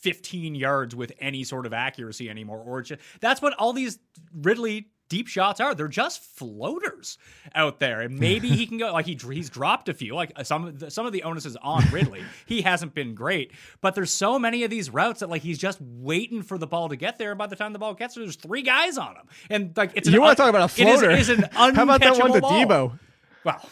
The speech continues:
Speaker 2: That Deebo, what, like, he, he ran as hard as he had to run after the, because he had to wait for the <laughs> damn ball to get there.
Speaker 1: It's funny because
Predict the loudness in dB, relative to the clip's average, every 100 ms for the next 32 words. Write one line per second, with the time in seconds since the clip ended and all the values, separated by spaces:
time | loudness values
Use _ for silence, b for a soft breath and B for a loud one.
0 | 0 4 4 4 4 8 8 8 8 8
1 | 4 B B 6 6 6 2 4 4 6
2 | 6 8 6 4 6 6 8 8 6 6
3 | 4 6 8 6 6 4 4 4 2 2
4 | 2 2 0 -2 -2 -4 -4 -4 2 2
5 | 4 2 4 2 2 2 0 0 0 2
6 | 2 2 2 0 0 2 4 4 4 2
7 | 2 2 0 -8